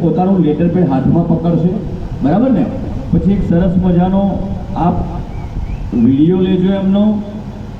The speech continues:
પછી આપણે પ્રેસ કોન્ફરન્સ કરીએ, અને ત્યારબાદ આ બેઠેલા જે સરપંચશ્રીઓ છે, એ જે મીડિયાકર્મી મિત્રો આયા છે, એ બધાને વિનંતી છે કે વારાફરતી, વારાફરતી બધાની બાઇટ લેજો,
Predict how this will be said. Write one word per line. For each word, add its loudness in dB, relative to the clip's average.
પછી 2
આપણે 2
પ્રેસ 2
કોન્ફરન્સ 2
કરીએ, 2
અને 0
ત્યારબાદ 2
આ 2
બેઠેલા 2
જે 4
સરપંચશ્રીઓ 0
છે, 0
એ 4
જે 4
મીડિયાકર્મી 2
મિત્રો 2
આયા 2
છે, 2
એ 2
બધાને 2
વિનંતી 4
છે 4
કે -2
વારાફરતી, 0
વારાફરતી 0
બધાની 0
બાઇટ 0
લેજો, 2